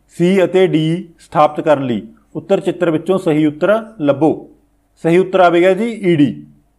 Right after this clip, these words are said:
ਅਗਲਾ ਸਵਾਲ ਜੀ, ਘਰਾਂ ਵਿੱਚ ਆਮ ਤੌਰ ਤੇ ਵਰਤੇ ਜਾਣ ਵਾਲੇ ਦਰਪਣ ਨੂੰ ਕੀ ਕਹਿੰਦੇ ਹਨ? ਇਹਨੂੰ ਕਹਿੰਦੇ ਹਨ ਜੀ ਸਮਤਲ ਦਰਪਣ। ਸਵਾਲ ਨੰਬਰ ਇੱਕ ਸੌ ਇੱਕ ਤੁਹਾਡੇ ਲਈ ਜੀ, ਕਿਰਤ ਕਰੋ, ਨਾਮ ਜਪੋ ਤੇ ਵੰਡ ਛਕੋ, ਇਹ ਕਿਸ ਗੁਰੂ ਸਾਹਿਬ ਦਾ ਉਪਦੇਸ਼ ਸੀ?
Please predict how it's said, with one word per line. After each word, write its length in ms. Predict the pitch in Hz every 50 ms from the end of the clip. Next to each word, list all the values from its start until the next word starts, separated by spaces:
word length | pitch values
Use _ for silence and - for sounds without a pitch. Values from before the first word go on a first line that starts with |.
| _ _ _ _ _ _ _ _ _ 139 139
ਅਗਲਾ 200 | 147 165 175 175
ਸਵਾਲ 320 | 175 190 196 190 190 180
ਜੀ, 280 | 165 175 185 185 180 180 - _ _ _ -
ਘਰਾਂ 220 | 208 208 202 190 190
ਵਿੱਚ 200 | 180 180 - 208
ਆਮ 220 | 190 175 170 165
ਤੌਰ 240 | 165 175 160 151 135
ਤੇ 340 | - - 139 117 101 - - - -
ਵਰਤੇ 380 | 131 139 156 156 - - - 196
ਜਾਣ 240 | 196 190 180 170 170
ਵਾਲੇ 180 | 170 175 175
ਦਰਪਣ 360 | 160 151 156 147 - - 165 165
ਨੂੰ 180 | 165 196 208
ਕੀ 220 | 196 - 180 175 165
ਕਹਿੰਦੇ 300 | 160 151 139 143 151 139
ਹਨ? 220 | 131 110 95 - - _ _ _ -
ਇਹਨੂੰ 200 | 147 147 170 196
ਕਹਿੰਦੇ 300 | 185 180 170 165 180 180
ਹਨ 140 | 175 175 180
ਜੀ 140 | 170 208 202
ਸਮਤਲ 680 | 208 - 185 160 143 147 - 180 180 202 214 214 - - -
ਦਰਪਣ। 380 | 123 - - - - 123 107 95 - - _ _ _ _ _ _ _ -
ਸਵਾਲ 260 | - 175 196 190 190
ਨੰਬਰ 180 | 190 180 170 180
ਇੱਕ 120 | 180 180
ਸੌ 120 | - 196 180
ਇੱਕ 180 | 170 175 196
ਤੁਹਾਡੇ 420 | - 190 185 190 190 175 147 165 165
ਲਈ 160 | 165 170 165
ਜੀ, 340 | 170 180 180 180 175 - - _ _
ਕਿਰਤ 320 | - 170 180 180 - - 208
ਕਰੋ, 440 | 196 190 175 165 143 110 - - - _ 127
ਨਾਮ 380 | 127 143 143 147 160 175 180
ਜਪੋ 580 | 165 175 175 175 175 175 180 185 180 180 - _ -
ਤੇ 100 | 180 180
ਵੰਡ 280 | 147 151 156 147 143
ਛਕੋ, 420 | 147 151 143 - 113 101 80 - - - _ _ -
ਇਹ 120 | 151 190
ਕਿਸ 220 | 190 226 185 - 180
ਗੁਰੂ 240 | 160 156 165 175 160
ਸਾਹਿਬ 300 | 170 160 151 151 151 151
ਦਾ 180 | 151 185 202
ਉਪਦੇਸ਼ 560 | 220 233 - 170 - 170 151 165 160 147 -
ਸੀ? 220 | - 127 107 87